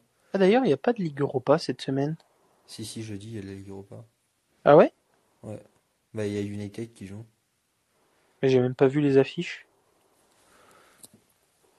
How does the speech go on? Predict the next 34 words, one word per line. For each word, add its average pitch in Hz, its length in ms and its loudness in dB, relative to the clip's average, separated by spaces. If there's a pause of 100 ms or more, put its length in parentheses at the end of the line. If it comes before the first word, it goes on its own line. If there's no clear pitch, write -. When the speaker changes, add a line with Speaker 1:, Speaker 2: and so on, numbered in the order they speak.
Speaker 2:
Mais 117 140 -4
la 120 60 -2
Ligue 123 160 0
Europa, 117 260 4
il - 40 2
faut 110 120 -2
qu'ils 104 140 -4
se - 120 -8
recalent. 143 280 -4
En 110 100 -6
gros, 120 160 -6
ils 139 40 -6
jouent 110 140 -8
les 104 80 -2
huitièmes 110 460 -6
une 107 160 -10
semaine 107 240 -8
sur 120 140 -10
l'autre 143 160 -10
pour - 120 -14
se - 80 -18
recaler 107 300 -10
sur 104 160 -12
la - 20 -8
Ligue 95 80 -12
des 98 100 -8
Champions 110 380 -14
au 98 80 -12
même 98 160 -10
rythme. 113 320 -14
Speaker 1:
Oh, 180 180 4 (120)
ouais, 190 160 8
c'est 156 160 -10
ça. 160 240 4